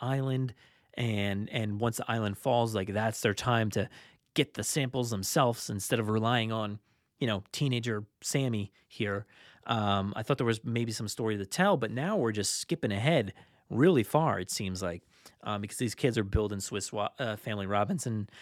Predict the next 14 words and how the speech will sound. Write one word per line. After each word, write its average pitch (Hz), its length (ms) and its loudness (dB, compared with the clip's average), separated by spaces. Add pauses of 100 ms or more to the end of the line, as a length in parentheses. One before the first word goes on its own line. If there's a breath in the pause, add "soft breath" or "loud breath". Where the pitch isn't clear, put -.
(140)
tree 247 260 2
houses 175 680 2
and 101 200 -2 (240 soft breath)
showers 147 760 2
and 110 80 0
all 151 100 -2
kinds 165 200 0
of 123 60 2
crazy 123 300 4
stuff 101 300 -2
at 101 80 -4
this 101 120 -4
place. 98 320 -4
So 107 280 -2